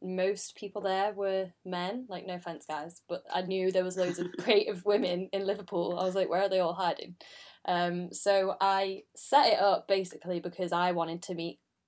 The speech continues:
other artists who I'd been, like, following on Instagram, who I sort of looked up to, um, and I did it as a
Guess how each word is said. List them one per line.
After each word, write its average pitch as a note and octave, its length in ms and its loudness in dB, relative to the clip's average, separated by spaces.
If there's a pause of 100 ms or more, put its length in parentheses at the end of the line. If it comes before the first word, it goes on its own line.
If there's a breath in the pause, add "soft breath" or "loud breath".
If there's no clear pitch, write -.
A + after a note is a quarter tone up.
(260)
other E3+ 320 0
artists F3 720 -2
who E3+ 160 -2
I'd E3+ 160 2
been, E3+ 160 -4
like, E3+ 160 -4
following E3+ 320 -4
on E3+ 180 -6
Instagram, E3 440 -4
who F3 100 -2
I E3+ 200 2
sort - 180 -8
of E3 80 -10
looked - 260 -8
up - 140 -12
to, - 220 -6 (440 loud breath)
um, F3 560 -2
and F#3 100 -6
I F#3 60 -2
did F#3+ 260 -2
it F#3 160 0
as F#3 200 -2
a F3+ 400 -4